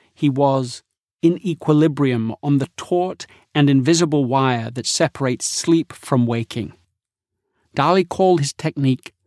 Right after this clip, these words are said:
slumber with a key. Dreams are fertile ground for creative solutions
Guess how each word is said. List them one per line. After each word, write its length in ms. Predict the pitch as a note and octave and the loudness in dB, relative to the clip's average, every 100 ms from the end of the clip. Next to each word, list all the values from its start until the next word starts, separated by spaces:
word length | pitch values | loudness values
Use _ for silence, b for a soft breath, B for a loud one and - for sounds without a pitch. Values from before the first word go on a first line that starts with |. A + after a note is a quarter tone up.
| _ _ | _ _
slumber 800 | - - - C#3 E3+ E3+ F3 D#3 | -10 -6 -2 0 2 0 0 -2
with 260 | D3 D3 C3 | -2 -2 0
a 60 | |
key. 480 | - - C3+ A#2 A2+ _ _ _ _ _ _ _ _ _ _ _ _ _ _ _ - | -4 -4 -4 -4 -10 _ _ _ _ _ _ _ _ _ _ _ _ _ _ _ 0
Dreams 400 | F3+ G#3+ F#3+ D#3 | 2 4 4 4
are 60 | |
fertile 560 | - - F#3+ E3+ D3+ D3 | 2 2 2 2 2 2
ground 460 | C3+ D#3+ D3+ B2+ | 2 2 2 0
for 80 | - | -2
creative 500 | - C#3+ C#3 C3 B2 | -2 2 2 0 -2
solutions 720 | - C#3+ C#3 B2+ A#2 G#2 - | 0 2 2 0 -4 -8 -12